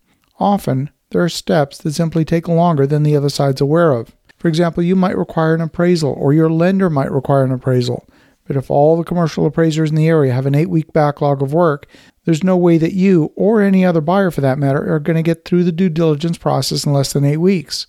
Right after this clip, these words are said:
So why does the seller need a four-week due diligence process? They don't actually. They've owned the property for twenty-five years.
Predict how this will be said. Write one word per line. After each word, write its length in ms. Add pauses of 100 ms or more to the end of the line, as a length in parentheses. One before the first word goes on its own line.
(440)
So 140
why 300
does 200
the 80
seller 380
need 220
a 40
four-week 460
due 140
diligence 480
process? 400
They 160
don't 240
actually. 580 (120)
They've 200
owned 280
the 40
property 400
for 140
twenty-five 540
years. 420